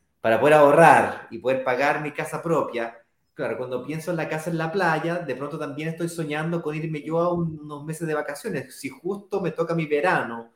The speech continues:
y resulta que en ese verano la, la obra se atrasó tres meses, yo perdí mi verano, hay dolor, ¿ok?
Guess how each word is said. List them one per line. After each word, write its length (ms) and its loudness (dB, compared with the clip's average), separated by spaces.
y 120 -10
resulta 440 -4
que 120 -2
en 80 0
ese 200 -2
verano 460 0
la, 340 -2
la 300 -4
obra 200 2
se 100 -6
atrasó 400 -4
tres 200 -6
meses, 400 -4
yo 120 -2
perdí 260 -2
mi 160 0
verano, 400 2
hay 240 2
dolor, 580 4
¿ok? 160 -16